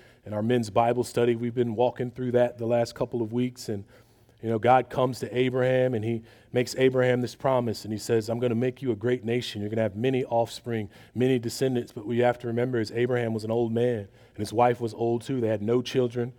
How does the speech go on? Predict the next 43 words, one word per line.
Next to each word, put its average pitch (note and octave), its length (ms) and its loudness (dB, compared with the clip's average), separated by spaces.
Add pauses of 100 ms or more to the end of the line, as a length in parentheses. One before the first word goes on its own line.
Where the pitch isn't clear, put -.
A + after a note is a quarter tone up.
(260)
Her A#2 100 2
womb B2+ 320 4
was A2 160 2
barren. A2 480 4 (360)
So A#2+ 120 2
it - 40 8
would B2+ 100 6
have B2+ 60 0
been B2 120 4
really C#3+ 200 8
easy C#3 260 4
for B2+ 160 2
Abraham C3+ 480 6
to A#2 60 -2
stand D3 340 2
there B2+ 80 4
and A#2+ 80 0
say, C3 160 0
"God, C3+ 240 8
how D3+ 180 8
is D3 120 2
this D3 100 -6
gonna C#3+ 220 4
happen? C#3 460 4 (560)
How D#3 140 8
in E3+ 60 6
the D3+ 80 6
world E3 300 10
can C3+ 180 0
you D#3+ 160 0
make D3+ 420 6
me C#3+ 160 4
a C#3 120 6
great C#3 360 6
nation? C3+ 500 0 (240)
I C#3 60 2
have D3 160 8
no D#3 320 8
descendants. D#3 560 4
I D3 60 6
have C3 160 4
no D#3 320 6
sons E3+ 580 6